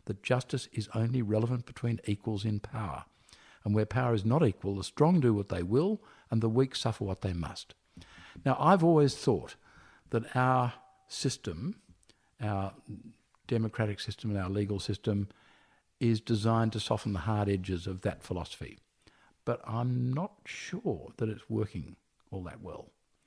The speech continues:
Otherwise, why would we have, in a democratic system, people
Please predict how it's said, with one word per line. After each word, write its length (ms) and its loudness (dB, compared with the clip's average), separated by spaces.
Otherwise, 600 -2
why 340 2
would 220 2
we 160 2
have, 300 -6
in 140 -2
a 60 0
democratic 560 -2
system, 420 -6
people 460 2